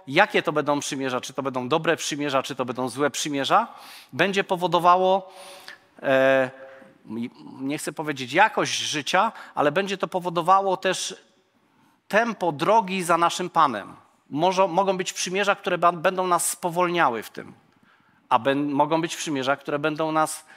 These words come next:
przyspieszały. Więc, y, widzimy, że, że czasami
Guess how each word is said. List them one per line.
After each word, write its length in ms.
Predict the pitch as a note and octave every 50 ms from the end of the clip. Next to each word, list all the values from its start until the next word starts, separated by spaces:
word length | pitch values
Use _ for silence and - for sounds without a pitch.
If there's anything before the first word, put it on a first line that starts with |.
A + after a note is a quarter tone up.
| - - - _
przyspieszały. 760 | - - - E3+ - - F#3+ F3 - - G#3 D3+ B2 G#2 F#2+ - _ _ _ _ _ _ _ _ _ _ - - - - - - - - - - - - - - - _ -
Więc, 500 | A#2+ B2+ D#3+ F3 F3 F3 E3+ - - -
y, 360 | F3 E3+ E3+ E3 E3 E3+ E3 D#3+
widzimy, 360 | D#3 E3 F3+ G#3+ G#3 G#3+ G3+
że, 300 | E3+ F#3+ F#3+ F#3 F#3+ F#3+ F3
że 440 | D3 D#3+ F#3 F3+ F3 F3 F#3 - -
czasami 600 | - - E3+ - - F#3+ F#3+ G3 F#3+ F#3+ G3 G3